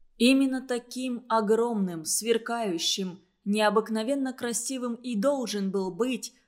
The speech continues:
по тогдашним моим представлениям, настоящий театр. Недаром же его и назвали "Большой". Театр "Зимина" был поменьше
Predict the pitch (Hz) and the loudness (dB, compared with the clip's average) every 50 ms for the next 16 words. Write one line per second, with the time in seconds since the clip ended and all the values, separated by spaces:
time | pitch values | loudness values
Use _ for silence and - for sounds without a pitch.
0 | _ _ - 226 226 254 240 240 220 214 196 196 - 208 202 202 202 208 208 202 | _ _ -4 0 0 0 0 0 0 0 -2 -2 -4 -4 -4 -2 -2 -2 -2 -2
1 | 190 185 - - 190 190 - - 214 196 190 220 254 254 240 240 226 220 214 208 | -4 -4 -6 -6 -4 -4 -4 -2 -2 -2 0 0 0 0 0 -2 -4 -4 -8 -10
2 | - _ _ _ _ - 196 208 190 - - 202 196 190 190 196 208 - - - | -14 _ _ _ _ -4 -2 -2 -2 0 0 0 0 0 -2 -4 -6 -6 -6 -6
3 | 190 190 190 - 190 175 156 156 - 175 170 - _ _ _ _ _ _ _ _ | -6 -6 -4 -2 -2 -2 -2 -4 -8 -16 -18 -18 _ _ _ _ _ _ _ _
4 | - 202 214 208 196 202 208 233 262 262 269 262 262 262 254 240 233 240 240 233 | 4 4 6 6 6 6 4 4 2 0 -2 -2 -2 -2 -2 -2 -2 -2 -2 -2
5 | 240 247 240 214 220 226 226 262 302 294 233 196 170 156 - - _ _ _ _ | -4 -4 -6 -6 -4 0 0 0 2 2 4 2 2 2 -2 -8 _ _ _ _
6 | - 165 185 175 170 170 165 - - - - 202 233 240 220 170 147 - - _ | -6 -2 -2 -2 0 0 -2 -2 -2 -2 0 -2 -2 -2 -2 -6 -8 -10 -16 _
7 | _ _ _ _ _ _ _ _ _ _ _ - - 226 214 208 220 214 208 190 | _ _ _ _ _ _ _ _ _ _ _ 2 4 6 6 6 4 0 -4 -4
8 | 190 214 208 208 202 214 233 262 254 196 208 214 220 226 226 226 277 294 294 247 | -4 -4 -4 -4 -4 -2 -2 -2 0 2 4 4 4 4 2 0 0 0 0 2
9 | 220 196 185 180 - - - 196 190 180 185 | 0 0 0 -2 -4 -4 -4 -4 -6 -6 -8